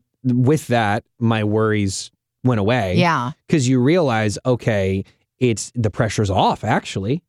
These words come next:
Speaker 2: Mm.
Speaker 1: It's, instead of this list of rules when you get in that I might not have followed, no, it's simply understanding that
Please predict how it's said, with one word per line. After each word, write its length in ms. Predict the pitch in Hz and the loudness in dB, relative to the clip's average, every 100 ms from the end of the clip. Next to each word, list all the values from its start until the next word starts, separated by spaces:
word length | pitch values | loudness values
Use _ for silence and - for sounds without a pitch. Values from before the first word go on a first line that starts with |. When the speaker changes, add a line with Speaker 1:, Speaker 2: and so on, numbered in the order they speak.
| _ | _
Speaker 2:
Mm. 180 | 151 135 139 | -6 -4 0
Speaker 1:
It's, 280 | 147 127 - | 0 0 -12
instead 520 | 127 120 135 - 160 | -6 -2 0 2 2
of 60 | |
this 140 | 147 135 | 2 2
list 360 | 123 160 - 156 | 2 2 2 0
of 160 | 117 | 2
rules 380 | 120 202 208 151 | 2 4 4 2
when 120 | 151 | 2
you 80 | 143 | 2
get 160 | 127 156 | 2 2
in 120 | 196 | 2
that 80 | 175 | 2
I 60 | |
might 260 | 185 202 277 | 2 0 0
not 220 | 254 254 | 0 0
have 100 | 220 | 0
followed, 580 | - 254 330 349 160 135 | 0 0 2 2 2 2
no, 180 | 175 214 | 0 -2
it's 240 | - 147 | -2 -2
simply 720 | - - - 208 214 175 180 151 - | -2 -4 0 0 0 0 0 0 -4
understanding 1080 | - 190 202 170 - - 156 156 151 147 135 | -2 0 0 -2 -4 -2 0 2 2 2 0
that 240 | 104 98 | 0 -2